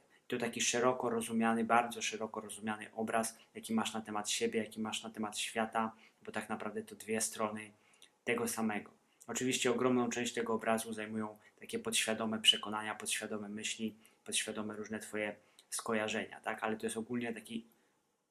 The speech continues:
ogromny obraz, jaki masz na temat świata i siebie. Druga definicja jest taka bardziej konkretna.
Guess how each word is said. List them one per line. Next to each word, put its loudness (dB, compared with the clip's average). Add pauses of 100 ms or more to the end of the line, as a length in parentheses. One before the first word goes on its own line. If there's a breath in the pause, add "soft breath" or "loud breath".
(260)
ogromny 6
obraz, 4 (220 loud breath)
jaki -4
masz 6
na -4
temat 2
świata 2
i -4
siebie. -2 (440 soft breath)
Druga 6
definicja 0 (220 loud breath)
jest -4
taka -2
bardziej -2
konkretna. 0